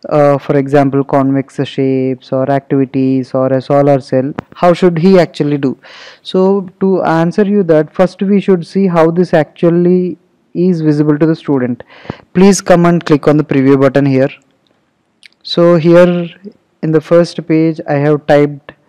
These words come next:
spherical surfaces as a heading, and I have written some content, inserted a photo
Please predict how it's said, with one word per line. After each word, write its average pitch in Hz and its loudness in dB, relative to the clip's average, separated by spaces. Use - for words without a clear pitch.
spherical 139 -4
surfaces 143 -2
as 139 0
a 139 0
heading, 139 -2
and 139 -2
I 139 2
have 139 -4
written 143 -2
some 135 -4
content, 143 -2
inserted 156 0
a 143 0
photo 165 -2